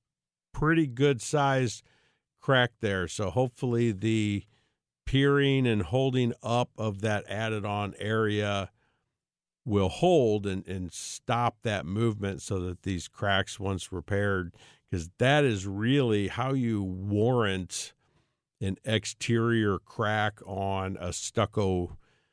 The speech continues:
type situation on really almost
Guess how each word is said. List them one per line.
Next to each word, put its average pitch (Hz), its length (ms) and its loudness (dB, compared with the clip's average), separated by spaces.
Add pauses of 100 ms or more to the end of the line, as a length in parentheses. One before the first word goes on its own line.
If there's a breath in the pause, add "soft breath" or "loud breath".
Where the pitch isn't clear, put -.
(320)
type 101 300 0
situation 98 960 0
on 87 240 -2
really 95 500 0 (440)
almost 113 420 2